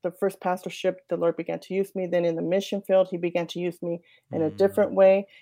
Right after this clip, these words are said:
Speaker 1: And then, um, about eight, it's, it's only been about eight years that I myself have c-, come to a place where I completely understand fully, um, my gifting and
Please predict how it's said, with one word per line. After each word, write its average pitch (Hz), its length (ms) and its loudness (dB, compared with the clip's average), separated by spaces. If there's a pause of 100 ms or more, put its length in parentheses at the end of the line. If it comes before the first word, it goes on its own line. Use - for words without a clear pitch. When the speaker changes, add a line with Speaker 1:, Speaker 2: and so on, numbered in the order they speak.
Speaker 1:
And 170 220 -2
then, 180 500 2
um, 170 260 -2
about 170 360 2
eight, 196 280 2
it's, - 300 -6
it's 196 180 -2
only 240 200 4
been 226 180 4
about 196 340 2
eight 185 280 -2
years 180 720 0 (280)
that 160 440 2 (220)
I 214 340 6
myself 175 640 2
have 165 120 -2 (100)
c-, - 60 -20 (100)
come 175 340 -4
to 175 240 -2
a 165 60 0
place 170 360 -2
where - 200 0
I 160 60 0
completely 170 680 -6
understand 165 680 -4 (180)
fully, 202 460 4 (1120)
um, 160 420 -2 (380)
my 170 1200 -4
gifting 262 600 2
and 170 280 -4